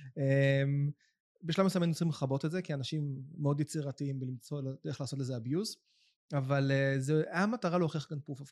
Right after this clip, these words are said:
concept, שאם אני דואג שאין התעסקות עם private keys, אין התעסקות עם גז,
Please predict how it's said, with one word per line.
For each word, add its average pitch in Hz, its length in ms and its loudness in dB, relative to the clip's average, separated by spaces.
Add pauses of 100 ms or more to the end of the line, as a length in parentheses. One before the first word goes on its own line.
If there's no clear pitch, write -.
concept, 123 360 -14 (320)
שאם 160 260 0
אני 156 200 2
דואג 170 360 0
שאין 156 500 -4
התעסקות 202 420 -6
עם 196 140 -2
private 139 380 -4
keys, 131 280 -10 (400)
אין 160 120 -2
התעסקות 196 360 -8
עם 180 140 -2
גז, 143 380 -2